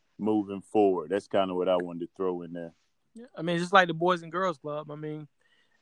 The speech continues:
Speaker 2: everybody can go down to Boys and Club, Cl-, Girls and Clubs to help out.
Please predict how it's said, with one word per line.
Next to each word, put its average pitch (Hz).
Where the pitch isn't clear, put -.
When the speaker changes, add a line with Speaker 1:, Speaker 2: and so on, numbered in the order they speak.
Speaker 2:
everybody 185
can 165
go 170
down 165
to 160
Boys 156
and 147
Club, 165
Cl-, 156
Girls 180
and 147
Clubs 160
to 151
help 156
out. 160